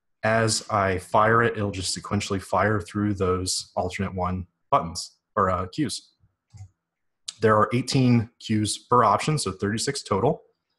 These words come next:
Just mention this, but each time you push it, it'll sequentially fire.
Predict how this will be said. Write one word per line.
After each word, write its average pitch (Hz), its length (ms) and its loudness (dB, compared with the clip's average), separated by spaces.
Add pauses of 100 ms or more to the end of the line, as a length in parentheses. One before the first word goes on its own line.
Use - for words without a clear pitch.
(1600)
Just - 200 -6
mention 131 260 4
this, 143 180 4
but 107 360 0
each 107 180 -4
time 107 120 0
you 98 60 0
push 117 200 0
it, - 40 -6
it'll 107 100 -2
sequentially 98 480 -2
fire. 98 340 -2